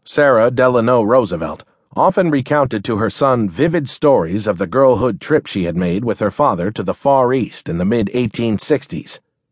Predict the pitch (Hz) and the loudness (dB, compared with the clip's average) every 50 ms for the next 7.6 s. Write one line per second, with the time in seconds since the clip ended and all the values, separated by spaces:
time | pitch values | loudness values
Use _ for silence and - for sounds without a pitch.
0 | _ _ _ _ _ - 87 87 107 156 196 190 180 175 165 170 156 139 139 113 | _ _ _ _ _ -6 -4 0 2 2 2 2 2 2 2 2 2 2 0 -4
1 | - - 160 147 113 95 95 101 98 - - 131 131 120 104 90 - 110 131 113 | -2 0 2 2 2 2 0 0 -2 0 0 0 0 0 -2 -2 -2 -2 0 0
2 | 90 87 - - _ _ _ - 78 80 - 117 123 - - 113 110 113 123 120 | -2 -4 -8 -14 _ _ _ -8 -6 -4 -2 -2 -2 -2 -2 -4 0 0 2 2
3 | 104 87 80 107 117 113 104 113 127 95 71 - - _ _ _ _ _ _ _ | 0 0 -2 -2 0 0 2 2 0 0 -2 -8 -16 _ _ _ _ _ _ _
4 | 92 92 - - - 185 185 160 113 87 85 85 73 76 95 135 151 147 - - | -6 -6 -6 -2 2 2 4 4 2 2 -2 -4 -4 -2 0 2 2 2 0 0
5 | 156 156 156 135 135 127 123 - 135 139 135 110 92 - - 90 85 87 104 - | 0 0 0 0 0 -2 0 0 0 0 2 0 -2 -2 -2 -4 -2 -2 -4 -6
6 | - - 107 95 98 98 82 80 - 131 143 139 139 135 - 123 107 95 87 92 | -4 -2 -2 -2 0 -4 -6 -4 -2 0 0 0 0 -2 -2 0 0 0 0 -2
7 | 85 85 110 156 147 104 87 78 - - - - | -4 0 0 2 2 2 0 -4 -4 -6 -8 -12